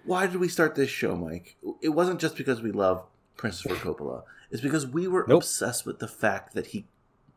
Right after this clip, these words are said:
Speaker 1: cut all his movies, like, ninety million times, right?
Speaker 2: Yeah, like, multiple, multiple cuts of multiple movies.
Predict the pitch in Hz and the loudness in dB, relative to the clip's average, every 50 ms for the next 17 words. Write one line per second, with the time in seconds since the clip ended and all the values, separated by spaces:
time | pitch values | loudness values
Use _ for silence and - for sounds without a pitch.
0 | _ _ - - - 170 170 151 143 131 131 120 127 123 113 107 110 104 98 107 | _ _ 4 8 10 10 10 10 8 4 2 2 0 0 2 4 4 2 2 0
1 | 98 90 110 107 98 98 98 95 87 92 90 73 67 - - 98 - - - - | -2 -2 0 0 0 0 0 -2 -2 -2 -2 -4 -4 -4 -2 -2 -2 -2 -6 -8
2 | - - 90 98 104 - - - - 151 143 117 135 160 143 120 113 107 113 110 | -4 0 2 2 2 2 0 -2 0 4 6 8 10 10 10 10 8 8 8 6
3 | 117 127 160 196 220 233 247 247 240 240 240 - 208 208 196 180 165 185 190 185 | 6 6 4 8 12 12 12 12 12 12 8 8 8 8 8 8 6 6 6 4
4 | 185 170 139 170 175 170 - 151 147 151 143 - - - 147 147 135 127 147 151 | 4 4 4 4 4 6 8 8 8 8 8 4 4 6 8 8 8 6 2 2
5 | 156 160 165 170 180 185 190 190 196 196 214 214 220 233 233 226 - 226 214 208 | 2 2 2 2 4 4 6 6 8 12 12 12 12 12 10 6 6 6 6 6
6 | 208 208 220 208 208 170 131 104 - - - - | 6 6 6 4 2 0 0 -2 -4 -10 -16 -16